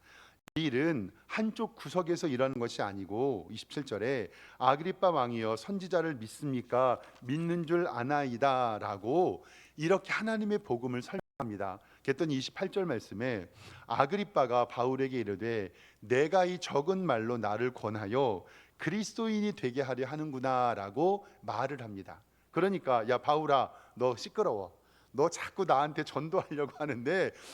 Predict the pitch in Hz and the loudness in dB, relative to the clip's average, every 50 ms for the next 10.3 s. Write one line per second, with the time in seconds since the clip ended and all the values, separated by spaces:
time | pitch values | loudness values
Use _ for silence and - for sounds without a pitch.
0 | - - 131 139 151 143 - 214 - - 226 220 214 202 147 127 147 170 160 147 | -16 -2 2 2 2 2 0 -4 -4 -4 0 0 2 2 2 0 0 0 0 0
1 | 127 110 101 95 92 98 104 104 98 92 87 - _ _ - - - - - - | 0 -4 -4 -4 -2 -2 -2 -2 -2 -4 -8 -12 _ _ -20 -20 -20 -20 -20 -20
2 | - _ 127 135 151 175 196 233 180 214 202 - - - 233 240 254 208 208 240 | -12 _ 6 6 6 6 4 0 0 -2 -2 -2 -4 -2 -2 -2 -2 0 0 0
3 | 214 - - 233 226 202 240 208 220 208 196 196 196 - - 110 101 101 104 117 | 0 2 -2 -2 -2 -2 0 2 2 4 4 4 2 2 2 0 -2 0 -2 -4
4 | 135 147 135 107 90 - _ _ - - - _ - - 135 135 135 151 139 113 | -4 -4 -4 -4 -6 -10 _ _ -20 -20 -20 _ -4 0 2 2 2 0 -4 -4
5 | 117 135 143 131 147 131 113 107 107 107 113 110 107 110 107 107 - - 110 107 | -6 -6 -2 0 0 0 0 -4 -6 -6 -6 -6 -6 -6 -8 -8 -10 -10 -8 -8
6 | 110 104 107 101 101 110 113 190 170 - - 180 165 139 107 98 98 101 90 98 | -6 -6 -4 -4 -4 -4 -6 -8 -10 -8 -8 -8 -8 -8 -8 -10 -10 -12 -16 -18
7 | - _ _ _ _ _ _ 147 156 151 - 202 - - 143 131 143 127 120 123 | -20 _ _ _ _ _ _ -4 -2 0 0 -2 -4 -6 0 2 2 4 4 2
8 | 127 - 185 170 170 165 160 147 113 110 113 113 113 113 120 - - - _ - | -2 -2 -4 -4 -2 -2 -2 -2 0 0 0 0 0 -2 -4 -4 -6 -16 _ -4
9 | 135 127 127 131 131 120 113 120 107 95 98 101 101 101 95 - 113 - - 104 | -2 -2 0 0 -2 -2 -2 -2 -4 -4 -4 -6 -6 -6 -8 -10 -10 -8 -6 -4
10 | 95 101 127 180 214 | -2 -2 -2 -2 -4